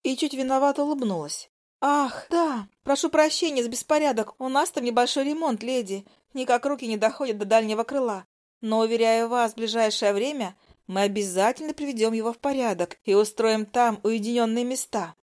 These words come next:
так что вы сможете посетить нас уже с кавалером».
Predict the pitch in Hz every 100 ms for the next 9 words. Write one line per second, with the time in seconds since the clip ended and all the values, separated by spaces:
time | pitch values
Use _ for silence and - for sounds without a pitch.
0 | - 180 180 - - 196 196 202 208 214
1 | 214 214 220 226 240 262 220 240 247 233
2 | 233 - 247 285 294 214 175 170